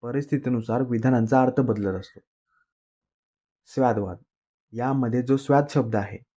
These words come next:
हा संस्कृत भाषेमधून आलेला आहे. स्वाद म्हणजे maybe, म्हणजे शक्यतो. आतापर्यंत आपण जैन धर्मातील शिकवणींचा आणि जैन धर्मातील तत्वांचा अभ्यास केला.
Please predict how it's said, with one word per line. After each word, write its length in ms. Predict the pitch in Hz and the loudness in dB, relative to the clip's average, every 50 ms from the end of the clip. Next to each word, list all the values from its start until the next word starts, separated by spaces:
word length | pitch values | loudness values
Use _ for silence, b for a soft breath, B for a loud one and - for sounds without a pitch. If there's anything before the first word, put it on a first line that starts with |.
| _ _ _ _ _ _ _ _ - | _ _ _ _ _ _ _ _ -10
हा 80 | 151 | -10
संस्कृत 520 | 151 - - 151 143 139 135 - - 185 160 | -8 -4 -2 0 0 0 -2 -4 -4 -4 -2
भाषेमधून 600 | 151 139 139 117 - - 127 127 127 127 139 151 | 0 -2 -2 -2 -2 0 0 2 2 2 2 2
आलेला 300 | 123 131 117 113 107 98 | 2 2 2 0 0 -2
आहे. 260 | 92 92 - 98 95 - _ _ _ _ _ _ _ _ _ _ _ _ _ _ _ _ | -4 -8 -10 -14 -16 -16 _ _ _ _ _ _ _ _ _ _ _ _ _ _ _ _
स्वाद 340 | _ - - 143 143 151 151 | _ -2 2 4 4 4 4
म्हणजे 300 | 156 147 127 120 120 139 | 4 4 4 4 4 2
maybe, 380 | 139 139 139 135 123 107 101 87 - _ _ _ _ _ _ _ _ _ | 4 4 4 4 4 2 0 -6 -10 _ _ _ _ _ _ _ _ _
म्हणजे 200 | 127 123 135 151 | -10 -6 -6 -6
शक्यतो. 600 | 151 - 143 123 - - 127 104 - - - - _ _ _ _ _ _ _ _ _ _ _ _ _ _ _ _ _ _ _ _ _ - | -2 -2 -2 -4 -2 -4 -6 -6 -6 -8 -12 -14 _ _ _ _ _ _ _ _ _ _ _ _ _ _ _ _ _ _ _ _ _ -16
आतापर्यंत 520 | 131 127 - 151 147 139 147 143 151 160 156 - | -16 -8 -4 -4 -2 0 0 0 0 0 -2 -6
आपण 280 | 139 135 - 151 151 147 | -8 -6 -2 0 0 4
जैन 240 | 139 151 160 170 160 | 4 4 4 6 4
धर्मातील 400 | 160 151 151 151 147 147 170 165 | 4 6 6 4 4 2 0 -2
शिकवणींचा 640 | 160 - 151 147 - 151 151 143 120 110 - 95 90 - _ _ _ | -2 -2 -2 0 4 4 4 4 2 0 -2 -6 -8 -8 _ _ _
आणि 220 | - 113 113 117 117 | -16 -12 -10 -8 -4
जैन 280 | 113 120 123 131 139 | -2 -2 0 0 0
धर्मातील 480 | 135 123 127 123 120 117 135 135 135 - | 0 0 -2 -2 -4 -4 -4 -6 -6 -6
तत्वांचा 420 | 131 - 127 127 131 135 - 139 | -4 -2 0 0 0 0 0 0
अभ्यास 280 | 127 110 101 107 101 - | 0 0 -2 -6 -8 -8
केला. 220 | - 95 90 92 | -14 -16 -18 -18